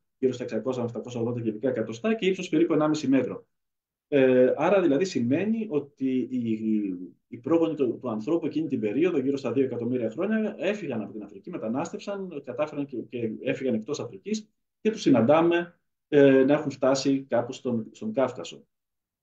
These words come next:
Ε, αυτό το ξέρουμε ότι συνέβη σίγουρα, α, με το είδος αυτό, το Homo erectus, το επόμενο είδος, το οποίο,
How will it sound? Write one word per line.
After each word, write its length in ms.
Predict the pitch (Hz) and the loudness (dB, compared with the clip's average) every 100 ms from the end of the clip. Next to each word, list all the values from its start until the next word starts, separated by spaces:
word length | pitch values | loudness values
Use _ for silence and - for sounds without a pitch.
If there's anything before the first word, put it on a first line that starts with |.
| _ _ _ | _ _ _
Ε, 180 | 127 - | 6 6
αυτό 260 | 131 208 | 4 4
το 100 | 214 | 4
ξέρουμε 360 | 214 202 196 190 | 6 8 8 8
ότι 120 | 170 | 4
συνέβη 680 | - 156 170 165 151 127 101 | 0 2 4 4 6 6 4
σίγουρα, 720 | - 160 156 143 127 113 101 | 4 4 6 6 6 4 4
α, 240 | 120 117 | 2 2
με 120 | 117 117 | 2 -2
το 460 | 117 120 117 110 95 92 | 0 2 2 2 0 -2
είδος 400 | 127 143 143 131 | 0 0 0 -2
αυτό, 220 | 110 107 143 | -6 -6 -8
το 160 | 113 | -4
Homo 280 | 139 139 110 | -4 -2 0
erectus, 580 | 113 156 - 143 170 - | 0 -2 -2 -8 -8 -12
το 100 | - | -2
επόμενο 500 | 113 104 147 131 101 | -2 0 -2 -2 -2
είδος, 360 | 95 147 214 214 | -2 0 0 0
το 80 | - | -4
οποίο, 520 | 123 135 127 120 110 | 0 2 4 2 -4